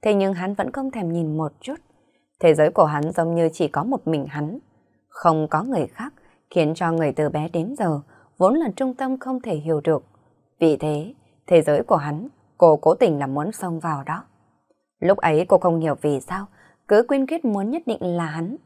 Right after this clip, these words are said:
muốn hắn ở bên cạnh cô, muốn trong mắt hắn không chỉ có chính hắn. Nhưng mà ai ngờ được, kiên trì đã đến được mười một năm.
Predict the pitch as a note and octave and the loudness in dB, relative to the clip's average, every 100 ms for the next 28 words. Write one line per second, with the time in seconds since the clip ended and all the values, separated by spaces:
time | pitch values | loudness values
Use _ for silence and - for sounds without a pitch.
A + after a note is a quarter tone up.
0 | _ _ - D#3 D#3 D#3+ B3 D#3 D#3+ E3 | _ _ -2 0 0 0 -2 -2 -2 -2
1 | E3+ D3+ - G#3+ A3 _ _ _ _ - | -4 -6 -10 -12 -14 _ _ _ _ -2
2 | D#3+ D3+ F3+ G3+ E3+ G3+ F3+ D#3+ F3+ C4 | 2 2 0 -2 -2 -4 -6 -6 -6 -6
3 | G3+ F3 E3+ E3 D#3+ F#3 - G3 G3 F3 | -4 -4 -2 -4 -4 -8 -8 -10 -8 -10
4 | C4 - _ _ _ _ D#3+ E3 D#3 D#3 | -10 -16 _ _ _ _ 0 2 2 0
5 | - D#3 D#3+ D#3 D#3 D3 _ _ _ _ | -2 -2 -2 -2 0 -2 _ _ _ _
6 | - E3+ E3 D#3+ C3+ A2 E3+ D#3+ C4 - | 2 2 4 0 2 0 0 -2 -4 -4
7 | D#3+ D#3 C#3+ C#3+ C#3+ - E3 F#3+ | -2 -2 -2 -4 -6 -10 -10 -10